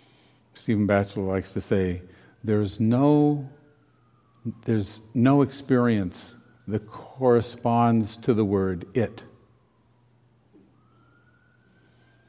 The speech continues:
Because we, you know, in Zen they say, "Call this a pen, I'll hit you with it."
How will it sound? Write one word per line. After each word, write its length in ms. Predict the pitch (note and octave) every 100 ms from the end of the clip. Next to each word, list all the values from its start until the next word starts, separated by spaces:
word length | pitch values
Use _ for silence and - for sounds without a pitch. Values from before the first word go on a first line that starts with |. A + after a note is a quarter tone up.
| _ _ _ _ _ _ A2+
Because 500 | A2+ A#2+ A2 G2 - - - _ _ _ _ - - - B2 A2+ - _
we, 180 | C3 A#2+ - -
you 80 |
know, 160 | B2 G2+
in 240 | - G2+ F#2+
Zen 300 | A#2+ A#2+ G2+
they 120 | F#2+
say, 320 | - F#2+ F2+ - -
"Call 220 | D3 B2+
this 180 | B2 A#2
a 60 |
pen, 320 | F#2 C#3 B2+
I'll 120 | G#2+ G2+
hit 180 | D3
you 140 | A#2 G#2
with 160 | F#2
it." 140 | E2